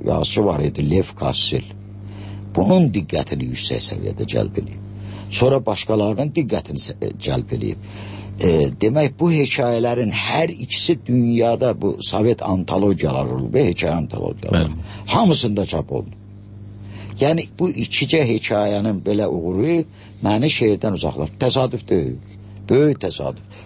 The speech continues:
Speaker 1: Yazmaya bilərdim o hekayələri.
Speaker 2: Əkrəm müəllim, bu indi ikisini siz dediniz, sonra Tənha Nağlı Nağlı, Adamlar və Ağaclar, sonra
Speaker 1: Adamlar, Ağaclar silsilə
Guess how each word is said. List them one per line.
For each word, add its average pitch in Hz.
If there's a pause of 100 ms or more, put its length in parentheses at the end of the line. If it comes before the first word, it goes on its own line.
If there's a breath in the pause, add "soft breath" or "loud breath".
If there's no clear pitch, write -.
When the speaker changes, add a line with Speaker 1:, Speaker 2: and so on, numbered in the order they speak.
Speaker 1:
Yazmaya 117
bilərdim 95
o 80
hekayələri. 71 (720 loud breath)
Speaker 2:
Əkrəm 208
müəllim, 113
bu 196
indi 165
ikisini 196
siz 170
dediniz, 110 (120)
sonra 143
Tənha 151
Nağlı 117
Nağlı, 95
Adamlar 135
və 117
Ağaclar, 101
sonra 107
Speaker 1:
Adamlar, 156
Ağaclar 139
silsilə 120